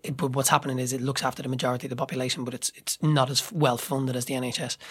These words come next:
And then it has a private healthcare market on the side as well. Who, so what happens is here maybe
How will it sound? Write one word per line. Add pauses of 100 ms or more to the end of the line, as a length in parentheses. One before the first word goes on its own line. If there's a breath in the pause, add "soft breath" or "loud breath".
(440 loud breath)
And
then
it
has
a
private (280)
healthcare
market
on
the
side
as
well. (140)
Who, (340)
so (160)
what
happens
is
here
maybe